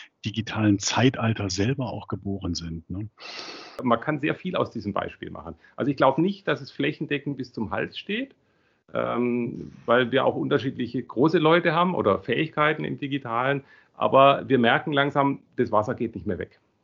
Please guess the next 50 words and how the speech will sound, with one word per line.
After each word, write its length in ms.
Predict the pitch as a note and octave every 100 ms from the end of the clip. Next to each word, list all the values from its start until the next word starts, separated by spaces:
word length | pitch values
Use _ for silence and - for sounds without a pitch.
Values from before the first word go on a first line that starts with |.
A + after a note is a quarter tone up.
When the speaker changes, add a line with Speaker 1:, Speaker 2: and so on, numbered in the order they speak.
| _ - G2
Speaker 1:
Mhm. 200 | A#2 G3 - -
Und 240 | C#3+ - -
ergänzend 440 | A#2+ A#2+ C3+ E3
vielleicht 240 | - F#3
noch, 140 | A3 F3+
wenn 80 | F3
ich 60 |
das 140 | D3+ -
sagen 240 | D3 D3+
darf, 220 | D3 C#3+ _ _ _
es 120 | C3
freuen 240 | - F3 B3+
sich 160 | -
ja 80 | A#2
auch 120 | G#2+
viele 480 | - A2+ G2 F#2 F2+
auf 280 | A2 G#2 -
das 180 | G#2 -
Wasser, 240 | G2 G2+ - -
ja, 160 | G2+
denn 160 | G2+ G#2+
es 280 | G#2+ - -
bietet 280 | G#2+ A2+ G#2+
ja 120 | F#2 -
unglaubliche 560 | D#3+ A#2+ G#2+ A2 -
Chancen 340 | F#2+ D3+ - G#2
und 100 | F2
Möglichkeiten. 640 | - - - F2 E2 E2
Ja, 60 | G2
das 180 | G2+ -
eine 200 | G2+ A#2+
ist 60 |
sozusagen 360 | A#2 G2+ A2 G2
ein 160 | -
Bedrohungspotenzial 920 | F2 - F2 A#2+ - C3+ B2+ B2 A#2+ B2 - - -
und 80 | A2
das 160 | G#2+
andere 240 | G2+ G2 G#2+
ist 80 | A#2+
aber 200 | A2+ A#2+
auch 160 | A#2+
die 120 | -
Chancen, 400 | A#2 G#2 D3 -
die 100 | A#2+
wir 140 | A#2 A#2+
auch 100 | G2+
ergreifen 460 | G2+ F2+ F2+ C3+
sollten. 280 | A#2 B2+ C3+
Und 160 | - G2+
da 140 | G#2+